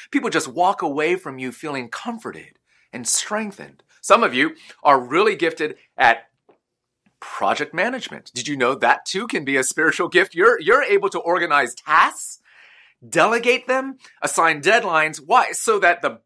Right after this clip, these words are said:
body of Christ can be more fruitful, more effective. Some of you have a certain skill like making delectable baked goods or singing or home improvement and handyman skills, skills that you can use to bless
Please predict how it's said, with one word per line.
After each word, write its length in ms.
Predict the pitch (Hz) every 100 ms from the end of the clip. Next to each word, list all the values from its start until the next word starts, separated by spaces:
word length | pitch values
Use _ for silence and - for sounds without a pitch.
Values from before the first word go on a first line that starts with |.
| -
body 340 | 170 226 269
of 100 | 240
Christ 360 | - 208 202 -
can 160 | 185
be 120 | 170 175
more 260 | 156 156
fruitful, 680 | 160 - - 302 320 - 135
more 260 | 214 170 220
effective. 720 | 214 - - 233 - - 170 _ _ _ _ _ _ _ _
Some 240 | - - 185
of 100 | 160
you 120 | 175
have 160 | 165 151
a 60 |
certain 320 | 147 202 165
skill 600 | 156 - - 208 196 151 127
like 380 | 101 95 -
making 440 | 127 123 120 113 90
delectable 680 | 90 85 95 - 107 92 98
baked 360 | 95 87 -
goods 460 | - 87 98 95 - - - -
or 280 | 151 120 123
singing 640 | - - 185 170 110 - _ - -
or 300 | 175 156 -
home 280 | - 196 196
improvement 540 | 170 - 202 180 190
and 120 | 202
handyman 580 | 170 202 247 240 165 147
skills, 560 | 143 - 151 151 180 - - - - -
skills 500 | - - 233 254 226
that 160 | 202
you 160 | 190 214
can 220 | 214 170
use 380 | 156 220 226 208
to 120 | -
bless 380 | 156 175 208 202